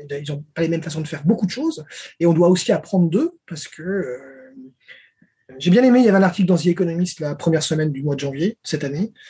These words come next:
euh, qui parlait des caractéristiques chinoises du e-commerce, et il disait justement que, alors un petit peu comme nous, on a, euh, adopté, euh, finalement les, les pratiques, euh, des gafa, des, des, euh,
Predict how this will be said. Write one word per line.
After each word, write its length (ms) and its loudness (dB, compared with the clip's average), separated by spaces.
euh, 560 -4
qui 160 -10
parlait 240 4
des 80 0
caractéristiques 680 -2
chinoises 360 2
du 140 -4
e-commerce, 500 -8
et 160 0
il 80 -4
disait 300 2
justement 400 2
que, 600 -4
alors 180 -4
un 60 -2
petit 140 -4
peu 120 6
comme 260 6
nous, 280 8
on 220 -4
a, 400 -2
euh, 220 -20
adopté, 520 4
euh, 140 -8
finalement 380 2
les, 180 -6
les 100 -12
pratiques, 540 -4
euh, 380 -10
des 80 -4
gafa, 400 2
des, 280 -4
des, 280 -20
euh, 60 -8